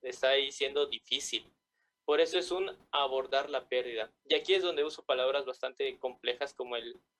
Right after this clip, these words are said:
hacernos aliados de lo que hemos perdido, hacernos aliado de las pérdidas, hacernos aliado de la pandemia, hacernos aliados de la enfermedad, hacernos aliados de las crisis. Una vez que te sabes hacer aliado, sabes cómo llevar mejor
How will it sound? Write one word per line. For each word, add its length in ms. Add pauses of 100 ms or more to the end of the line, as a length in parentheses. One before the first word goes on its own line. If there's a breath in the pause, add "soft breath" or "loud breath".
(120)
hacernos 600
aliados 540
de 100
lo 140
que 80
hemos 220
perdido, 540 (360 soft breath)
hacernos 520
aliado 400
de 100
las 180
pérdidas, 560
hacernos 460
aliado 480
de 80
la 120
pandemia, 580
hacernos 480
aliados 440
de 100
la 80
enfermedad, 640 (380)
hacernos 480
aliados 460
de 100
las 260
crisis. 540 (400)
Una 180
vez 200
que 100
te 100
sabes 380
hacer 240
aliado, 400
sabes 340
cómo 320
llevar 400
mejor 440